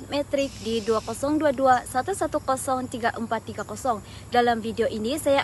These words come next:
akan membuat pengucapan awam mengenai bahan yang saya gunakan dalam portfolio saya, iaitu jurnal. Saya memilih jurnal sebagai bahan rujukan kerana kandungan esei yang saya laksanakan adalah berkaitan dengan jurnal tersebut.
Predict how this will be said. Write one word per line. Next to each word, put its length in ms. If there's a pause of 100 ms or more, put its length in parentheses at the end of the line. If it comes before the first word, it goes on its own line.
akan 240
membuat 320
pengucapan 480
awam 240
mengenai 480
bahan 400
yang 160
saya 240
gunakan 480 (320)
dalam 400
portfolio 480
saya, 400
iaitu 320
jurnal. 400 (680)
Saya 240
memilih 320
jurnal 480
sebagai 400
bahan 320
rujukan 560
kerana 320
kandungan 560
esei 560
yang 160
saya 240
laksanakan 640
adalah 320
berkaitan 640
dengan 240
jurnal 400
tersebut. 480